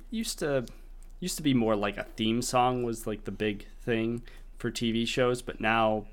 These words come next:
that they're becoming more cinematic, um, music is, like, at the forefront. And definitely video games, as we've talked about before.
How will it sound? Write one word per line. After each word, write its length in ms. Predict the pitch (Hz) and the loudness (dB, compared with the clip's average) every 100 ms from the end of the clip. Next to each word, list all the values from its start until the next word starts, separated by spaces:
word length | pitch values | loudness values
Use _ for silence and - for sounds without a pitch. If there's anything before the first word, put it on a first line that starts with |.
| - | -4
that 160 | 107 101 | -4 -2
they're 80 | 104 | -6
becoming 400 | 110 - 117 104 | -4 -4 -2 -2
more 140 | 98 | -4
cinematic, 760 | - 113 95 110 117 98 95 - - - - - - | -4 -4 0 2 2 0 -6 -12 -20 -20 -20 -16 -2
um, 460 | 98 92 95 92 - - - - - - - - 139 | 0 0 -2 -8 -12 -20 -20 -20 -20 -20 -20 -16 -4
music 500 | 107 107 107 101 98 | 0 0 0 -4 -4
is, 240 | 98 - - - | -8 -8 -16 -20
like, 220 | - 92 - | -10 -10 -10
at 140 | - | -12
the 60 | 95 | -12
forefront. 640 | - 101 - 85 90 - - - - | -4 -4 -4 -6 -8 -12 -20 -20 -6
And 80 | 110 | 4
definitely 320 | 156 - 113 | 4 4 -2
video 320 | 101 107 104 | 0 2 2
games, 380 | 101 101 101 101 | 2 0 -2 -4
as 200 | 101 95 | -6 -6
we've 180 | 98 - | -8 -6
talked 280 | 107 101 - | -6 -6 -8
about 260 | 98 95 | -6 -6
before. 500 | 95 - 151 135 127 | -8 -4 0 2 0